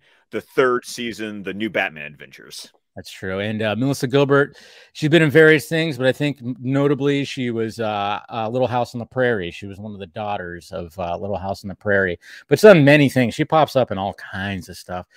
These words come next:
Speaker 1: Oh, and there's
Speaker 2: And
Speaker 1: a lot of people who pop up in this episode, by the
Speaker 2: Yes,
Speaker 1: way.
Speaker 2: there is. There is, which, uh,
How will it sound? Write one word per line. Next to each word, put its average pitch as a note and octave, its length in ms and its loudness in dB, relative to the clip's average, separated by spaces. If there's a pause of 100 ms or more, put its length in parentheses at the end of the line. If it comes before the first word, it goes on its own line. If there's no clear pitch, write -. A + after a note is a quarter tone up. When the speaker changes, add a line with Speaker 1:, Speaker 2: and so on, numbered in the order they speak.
(280)
Speaker 1:
Oh, A#2+ 180 2
and A#2 100 -4
there's A2+ 200 2
Speaker 2:
And G#2 120 -4
Speaker 1:
a G2 40 -12
lot A#2 280 -2
of C3+ 80 -6
people A#2+ 260 -8
who A2 80 -4
pop G2+ 300 -6
up F#2+ 200 -6
in F#2+ 100 -14
this G#2+ 220 -4
episode, F#2 560 -12
by F#2 180 -12
the A#2 120 -4
Speaker 2:
Yes, B2+ 200 4
Speaker 1:
way. - 80 -10
Speaker 2:
there D#3 200 10 (100)
is. D#3 280 4
There B2+ 280 4
is, A#2 420 2
which, A2 300 -6
uh, G#2+ 300 -2